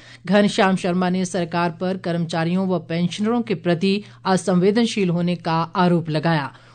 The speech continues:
उन्होंने कहा कि यदि समय रहते सरकार ने चिकित्सा बिलों और पेंशन का भुगतान नहीं किया तो आने वाले समय में संघ द्वारा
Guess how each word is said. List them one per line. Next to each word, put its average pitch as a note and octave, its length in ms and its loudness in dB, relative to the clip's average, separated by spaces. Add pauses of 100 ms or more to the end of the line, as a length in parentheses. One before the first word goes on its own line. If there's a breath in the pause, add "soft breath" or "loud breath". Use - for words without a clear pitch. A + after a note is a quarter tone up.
उन्होंने G#3+ 240 4
कहा A3 260 4
कि A3+ 200 0
यदि F#3 160 0
समय F3+ 300 0
रहते F3 280 0
सरकार E3+ 460 -4
ने F#3 200 0
चिकित्सा F3 560 -4
बिलों E3+ 340 4 (280 loud breath)
और F3+ 180 6
पेंशन G3 480 0
का F#3+ 140 0
भुगतान E3+ 540 0
नहीं F3+ 300 2
किया G#3+ 300 4 (280 loud breath)
तो G3 200 2
आने G#3+ 260 6
वाले G3+ 240 2
समय F3+ 320 0
में F#3 240 2
संघ F3+ 320 0
द्वारा F3 480 4